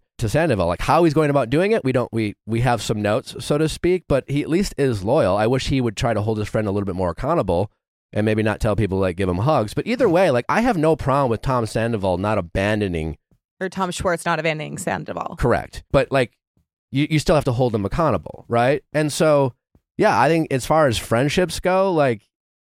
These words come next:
Speaker 1: yeah, I think for, for, for, for Sandoval and Schwartz, like, that's the thing. It's like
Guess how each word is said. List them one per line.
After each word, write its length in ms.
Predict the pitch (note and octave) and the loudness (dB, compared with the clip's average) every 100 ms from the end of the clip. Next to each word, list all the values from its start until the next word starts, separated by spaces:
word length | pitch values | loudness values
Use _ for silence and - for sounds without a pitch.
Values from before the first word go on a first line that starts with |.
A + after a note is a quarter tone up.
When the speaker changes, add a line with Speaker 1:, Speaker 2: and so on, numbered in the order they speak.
| - | -6
Speaker 1:
yeah, 220 | - E3+ | 0 2
I 120 | A2+ | 2
think 240 | - C#3+ B2+ | 2 -2 0
for, 260 | C#3+ B2+ | 0 0
for, 220 | - C3+ A2+ B2 - - | 0 -2 -2 -6 -14 -8
for, 560 | - B2 B2 A#2+ A#2 - | 0 2 4 2 0 -4
for 160 | - A#2+ | -4 -2
Sandoval 640 | - B2 E3 B2+ B2 B2 | 0 0 2 2 2 2
and 200 | C3 C3 | 0 -2
Schwartz, 540 | - D3 G3+ C#3+ - | -2 0 2 0 0
like, 220 | C3+ B2+ _ - | -2 -2 _ -4
that's 200 | E3+ F3 | -2 0
the 60 | D#3 | -2
thing. 300 | F#3 G3+ C#3 | -2 -2 -2
It's 160 | - | -2
like 180 | C#3 - | -2 -4